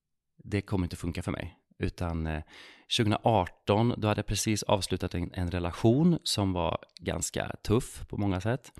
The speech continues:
Under den relationen, för vi drack inte så mycket ihop, men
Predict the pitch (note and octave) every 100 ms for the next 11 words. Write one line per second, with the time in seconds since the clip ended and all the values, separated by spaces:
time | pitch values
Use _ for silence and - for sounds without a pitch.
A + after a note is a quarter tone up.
0 | - - - - - A2+ A2+ A#2+ C3 G#2
1 | G2+ G#2+ C3+ D#3+ A2 F2 A#2 A#2 C#3 G#2
2 | - F2+ E2+ F#2+ - G2+ - - - -
3 | - - - - G#2+ A2 G#2